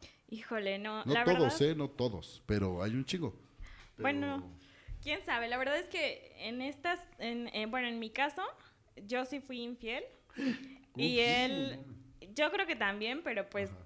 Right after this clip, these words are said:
Speaker 2: No
Speaker 1: no
Speaker 2: te diste
Speaker 1: tenía
Speaker 2: cuenta.
Speaker 1: las ganas ni lo suficientes de confesarlo. Yo por remordimiento lo confesé. Y no me justifico, pero sí hubo una serie de,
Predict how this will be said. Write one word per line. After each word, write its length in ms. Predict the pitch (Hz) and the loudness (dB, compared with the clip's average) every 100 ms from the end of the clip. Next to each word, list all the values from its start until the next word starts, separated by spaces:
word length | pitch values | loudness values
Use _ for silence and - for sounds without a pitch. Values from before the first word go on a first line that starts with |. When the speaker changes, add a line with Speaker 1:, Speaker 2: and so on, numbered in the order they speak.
| - | -8
Speaker 2:
No 140 | 131 | -2
Speaker 1:
no 120 | 220 | 0
Speaker 2:
te 80 | 226 | 4
diste 220 | 131 - | 6 6
Speaker 1:
tenía 160 | 233 233 226 | 4 4 4
Speaker 2:
cuenta. 60 | 214 | 4
Speaker 1:
las 320 | 185 180 180 | 2 0 -2
ganas 480 | 185 202 208 196 196 - | -4 -4 -2 -6 -6 -10
ni 240 | 202 196 185 | -10 -8 -6
lo 140 | 185 | -8
suficientes 680 | 196 190 208 208 202 202 202 | -10 -12 -10 -8 -8 -8 -8
de 80 | 185 | -8
confesarlo. 760 | 175 170 170 175 196 214 311 - - - | -10 -8 -8 -6 -6 -4 -8 -8 -20 -20
Yo 280 | 185 233 233 | 0 2 2
por 120 | 240 | 2
remordimiento 580 | 254 202 175 185 190 196 | -2 -2 -4 -6 -6 -8
lo 160 | 196 175 | -8 -8
confesé. 580 | 170 165 160 175 202 349 _ _ _ - - - _ _ | -10 -10 -10 -8 -10 -10 _ _ _ -20 -20 -20 _ _
Y 600 | 214 214 208 208 208 208 | -6 -4 -4 -4 -4 -4
no 140 | 226 269 | 0 2
me 120 | 370 | 0
justifico, 640 | 320 - 233 254 254 339 339 | -2 -12 -10 -6 -2 -2 0
pero 240 | 240 208 | -2 -2
sí 240 | 208 240 233 | -4 -8 -6
hubo 180 | 240 | -4
una 280 | 233 226 220 | -6 -6 -8
serie 360 | 220 214 214 208 | -8 -8 -6 -4
de, 440 | 185 170 165 165 | -4 -4 -6 -10